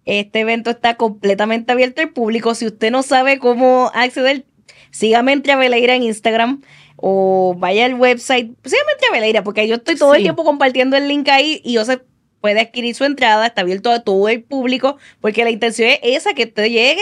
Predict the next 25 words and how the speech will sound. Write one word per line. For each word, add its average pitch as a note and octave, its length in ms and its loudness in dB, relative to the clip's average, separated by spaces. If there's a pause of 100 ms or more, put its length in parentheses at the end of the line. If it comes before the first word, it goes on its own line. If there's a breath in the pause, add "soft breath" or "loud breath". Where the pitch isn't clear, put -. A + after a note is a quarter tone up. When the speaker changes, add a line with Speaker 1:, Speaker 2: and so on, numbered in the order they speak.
Speaker 1:
conozca A3 460 -2
gente, A3 560 -2 (360 loud breath)
aprenda A3 480 2
de A#3+ 100 4
tendencia, A#3+ 1040 0 (100)
se F#3 160 -4
dé F3+ 140 2
su A#3 100 -4
palito, B3+ 840 4
Speaker 2:
Claro. A#3+ 100 -2
Speaker 1:
mientras G#3+ 360 0
habla A3 180 0
de A3+ 140 0
viaje. A#3+ 520 -2 (200 loud breath)
Speaker 2:
Claro. E3 240 0
Speaker 1:
Así A#3+ 140 -4
que C4 440 -2
nos G#3 220 -2
vemos A3 300 0
entonces C4+ 440 -2
el G#3+ 320 -6
día G#3+ 280 0
seis G3+ 260 -6
de G#3 140 -2
diciembre C#4 640 -2